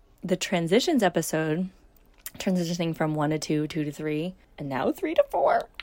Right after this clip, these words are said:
I'm gonna have to make a part two. Okay. I said the age gap should be whatever number child you're on. If you're pregnant with your fourth child,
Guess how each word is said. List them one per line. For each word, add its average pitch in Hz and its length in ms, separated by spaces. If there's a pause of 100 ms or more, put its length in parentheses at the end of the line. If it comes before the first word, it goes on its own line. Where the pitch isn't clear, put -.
(320)
I'm 233 80
gonna 202 120
have 170 60
to - 60
make 160 140
a 151 40
part 151 220
two. 160 340
Okay. 170 260 (480)
I 208 260
said 202 360
the 175 180
age 196 340
gap 165 220
should 180 220
be 165 300 (760)
whatever 220 360
number 294 220
child 170 400
you're 147 100
on. - 180
If - 140
you're 214 80
pregnant 254 260
with 220 100
your 196 100
fourth 175 420
child, 170 420